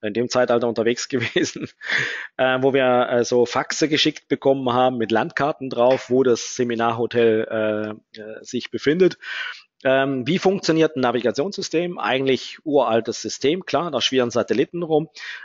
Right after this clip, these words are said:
aber im Prinzip haben wir ein Koordinatensystem, Norden, Süden, Osten, Westen. Das heißt, das System weiß über die Satelliten, wo, Satelliten, wo sie sind, sie geben ein, wohin sie wollen, über die Karte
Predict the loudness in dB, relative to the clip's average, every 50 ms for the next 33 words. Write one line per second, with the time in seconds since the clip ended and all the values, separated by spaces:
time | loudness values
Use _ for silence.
0 | -8 -4 -2 -2 -2 0 -2 -2 -2 -2 -2 -2 -2 0 0 0 0 2 0 0
1 | 0 2 4 4 4 4 2 0 -2 -2 -2 -4 -6 -8 -10 -12 -10 -10 -10 -10
2 | -6 -6 -6 -4 0 2 2 2 0 -2 -4 -4 -4 -4 -4 -6 -10 -10 -10 -10
3 | -10 -10 -10 -6 -4 -4 -6 -6 -8 -14 -14 -14 -14 -14 -10 -6 -6 -6 -6 -8
4 | -12 -14 -12 -12 -8 -4 0 0 0 2 2 2 2 2 0 -2 -4 -8 -6 -4
5 | -4 -2 -4 -4 -6 _ _ -16 -14 -14 -10 -6 -6 -6 -4 -4 -6 -6 -6 -8
6 | -8 -4 -2 0 0 0 0 -2 -2 0 0 0 -2 -4 -6 -4 -4 -6 -6 -4
7 | -2 0 2 2 0 -2 -6 -10 -14 -10 -6 -6 -6 -6 -6 -10